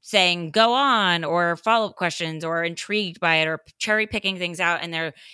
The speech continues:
you know, asking a side question. I guess this kind of goes into what I was saying about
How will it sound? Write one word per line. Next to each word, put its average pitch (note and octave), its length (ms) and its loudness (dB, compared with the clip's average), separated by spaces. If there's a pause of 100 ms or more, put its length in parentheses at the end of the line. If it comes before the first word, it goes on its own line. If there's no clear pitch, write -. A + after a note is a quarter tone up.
you E3+ 80 -8
know, E3+ 160 -4
asking F3 560 0 (340)
a F3 60 -4
side G3 360 2
question. D#3+ 300 -4
I E3 60 -2
guess G3+ 160 -2
this G#3+ 140 -10
kind G#3 200 -4
of E3 160 -4 (220)
goes F#3 180 -2
into F3 160 -6
what E3 100 -2
I D#3 100 2
was D#3+ 100 -6
saying E3 200 -2
about D#3+ 260 -2